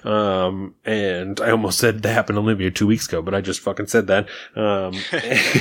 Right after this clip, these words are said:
and, and, like, that, from what I recall, wasn't, I'm sure there was some people with guns, but it wasn't, like, a, as big of an armed deal as it was in Michigan, you know?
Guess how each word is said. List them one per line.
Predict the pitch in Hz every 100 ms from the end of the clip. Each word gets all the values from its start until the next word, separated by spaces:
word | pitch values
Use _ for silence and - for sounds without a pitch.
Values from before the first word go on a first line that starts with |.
| 101
and, | 175 135 - 196 - - - - - -
and, | 123 120 110
like, | 120 110
that, | 110 113 135 156 147
from | - - 120 117
what | 117 120
I |
recall, | 120 104 - 131 127 117
wasn't, | 104 110 113 107 104 - - - - - - -
I'm | 143
sure | 156 -
there | 151
was | 147 139 131
some | 143
people | 139 143 123
with | 120 101
guns, | 120 123
but | 110 107
it | 104
wasn't, | 117 123 107
like, | 107 107
a, | 104 92 85 _ _ _ _ _ _ - -
as | 110 117
big | 92 - 131 123
of | 120
an | 110 104
armed | 101 110 113 104
deal | 92 110 113
as | 104 98
it | 104
was | 98 98
in | 92 90
Michigan, | 107 - 90 87 92
you | 107 98
know? | 98 113